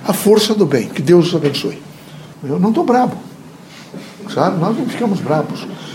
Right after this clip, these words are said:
Eu só fico um pouco, não é nem molestado. É, é, eu diria assim, em sobreaviso,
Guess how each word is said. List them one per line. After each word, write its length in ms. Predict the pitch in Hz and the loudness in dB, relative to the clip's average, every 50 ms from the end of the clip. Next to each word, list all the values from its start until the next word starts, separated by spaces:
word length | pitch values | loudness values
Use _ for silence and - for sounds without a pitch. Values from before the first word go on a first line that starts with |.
| - - - - - 143 143 143 143 | -14 -14 -12 -6 -4 -2 -2 0 0
Eu 100 | 147 139 | 0 0
só 340 | - - 220 226 254 - - - - - - - - | 2 2 2 2 2 2 -2 -6 -12 -14 -16 -14 -12
fico 340 | - - 196 - - - 285 | -2 0 0 0 2 2 2
um 60 | 233 | 2
pouco, 500 | - - 156 165 202 - - 277 143 - - - - - - - - - - | 4 4 4 4 4 4 0 -2 -4 -4 -8 -14 -18 -18 -20 -20 -20 -6 0
não 180 | 185 180 190 220 | 2 4 6 6
é 60 | 254 | 6
nem 260 | 262 233 208 247 294 | 6 6 6 6 4
molestado. 760 | 359 370 349 320 320 311 - - - 165 139 113 - - - - - - - - - - - - - - - - - - - - - - - - - | 4 2 2 2 0 0 0 -2 -4 -4 -4 -4 -4 -6 -10 -14 -16 -18 -20 -20 -20 -20 -20 -20 -20 -20 -20 -20 -20 -20 -20 -20 -20 -20 -16 -2 2
É, 320 | 175 175 165 143 139 - - - - - - 311 214 | 4 6 6 4 2 0 -6 -12 -18 -16 -10 -2 0
é, 340 | 147 139 139 135 - - - - - - - - - - - - - - - - - - - - | 2 2 2 2 0 -4 -8 -12 -18 -20 -20 -20 -20 -20 -20 -20 -20 -20 -20 -20 -20 -20 -12 0
eu 120 | - 160 160 | 4 4 6
diria 300 | 143 147 151 185 185 170 | 6 6 4 6 4 4
assim, 400 | 143 - - 160 139 123 117 113 - - - - - - - - - | 2 2 0 -2 -2 -2 -2 -6 -10 -14 -18 -18 -18 -18 -8 0 4
em 100 | 220 175 | 4 4
sobreaviso, 840 | - - 233 220 185 185 160 127 - 156 226 262 - - - - | 6 4 4 6 6 4 4 4 4 4 4 4 4 2 -2 -8